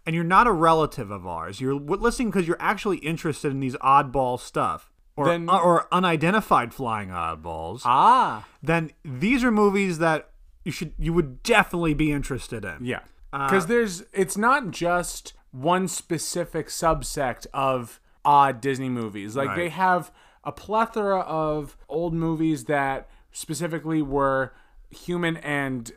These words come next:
Speaker 2: uh, animal duos.
Speaker 1: Right.
Speaker 2: There's other types of ones.
Speaker 1: There's
Speaker 2: There's
Speaker 1: kids, like, on adventure types.
Speaker 2: And there's a sort of swashbuckling period where there was a lot of
Speaker 1: There's ones that are based on classical literature.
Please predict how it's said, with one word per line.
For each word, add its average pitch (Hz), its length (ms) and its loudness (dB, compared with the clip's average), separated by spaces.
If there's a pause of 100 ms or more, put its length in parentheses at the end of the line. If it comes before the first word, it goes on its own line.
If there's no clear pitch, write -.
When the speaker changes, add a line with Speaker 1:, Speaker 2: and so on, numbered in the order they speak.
Speaker 2:
uh, 85 100 -12 (120)
animal 151 640 0 (140)
duos. 131 540 0
Speaker 1:
Right. 135 140 0
Speaker 2:
There's 151 320 0 (100)
other 196 280 2
types 185 400 -4
of 165 120 -4
ones. 131 420 -6 (200)
Speaker 1:
There's 151 220 -2
Speaker 2:
There's 170 180 4
Speaker 1:
kids, 190 640 0 (220)
like, 156 200 -4
on 160 160 2
adventure 139 640 -4
types. - 640 -10
Speaker 2:
And 147 280 0
there's 135 520 -2 (120)
a 139 100 -6
sort 165 320 -4
of 143 140 -4
swashbuckling 143 880 0
period 107 400 -6
where 110 160 -6
there 113 120 -4
was 113 120 -4
a 123 40 -6
lot 131 360 4
of 117 380 -6 (280)
Speaker 1:
There's 165 260 2
ones 175 280 2
that 175 120 6
are 156 60 2
based 156 420 0
on 147 160 0
classical 143 1000 -2 (100)
literature. 175 680 0